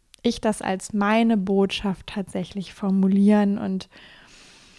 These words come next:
da kannst du dir ja auch verschiedene Varianten zurechtlegen und dann greifst du einfach im Gespräch auf die zurück, die spontan sagt, "Okay, jetzt ich."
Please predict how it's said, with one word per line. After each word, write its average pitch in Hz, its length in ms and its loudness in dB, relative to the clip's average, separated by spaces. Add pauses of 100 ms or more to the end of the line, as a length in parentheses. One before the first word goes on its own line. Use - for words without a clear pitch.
(920)
da - 140 -16
kannst - 260 -10
du 220 80 2
dir 208 100 2
ja 208 200 0
auch - 80 -6
verschiedene 214 520 2
Varianten 208 600 2
zurechtlegen 233 720 2
und 226 100 0
dann 220 160 4
greifst 214 400 0
du - 40 0
einfach 214 360 0
im 240 260 0
Gespräch 220 460 0
auf 208 120 -6
die 226 160 -2
zurück, 208 400 -4
die 208 100 -10
spontan 196 520 -2
sagt, 190 280 -4
"Okay, 196 260 -8
jetzt 185 340 -10
ich." 202 220 -10